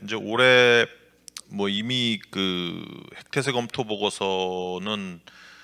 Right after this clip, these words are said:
어, 뭐 서머리가 나오긴 했는데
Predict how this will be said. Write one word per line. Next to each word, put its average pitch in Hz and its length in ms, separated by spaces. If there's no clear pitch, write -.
어, 85 720
뭐 87 100
서머리가 120 500
나오긴 87 360
했는데 87 540